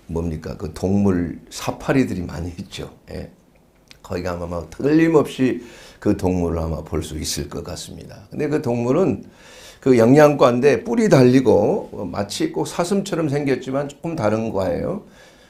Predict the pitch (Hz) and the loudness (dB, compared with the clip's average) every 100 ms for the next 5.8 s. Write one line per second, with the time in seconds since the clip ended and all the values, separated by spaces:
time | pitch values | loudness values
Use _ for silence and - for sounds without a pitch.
0 | _ - 151 160 175 165 110 - _ _ | _ -2 2 4 6 4 2 -8 _ _
1 | _ - - 226 226 220 208 202 170 175 | _ -6 2 4 8 8 6 0 0 2
2 | 165 120 131 135 - 190 180 127 143 143 | 0 2 0 0 -2 -2 -2 -2 2 4
3 | 139 123 - 233 240 240 240 190 143 - | 4 0 -2 0 0 0 0 0 0 0
4 | 202 214 240 247 247 233 226 196 175 170 | 0 2 4 2 -2 -2 2 2 2 0
5 | 160 127 - 139 - 156 135 - | -2 -2 -2 -6 -4 -4 -4 -4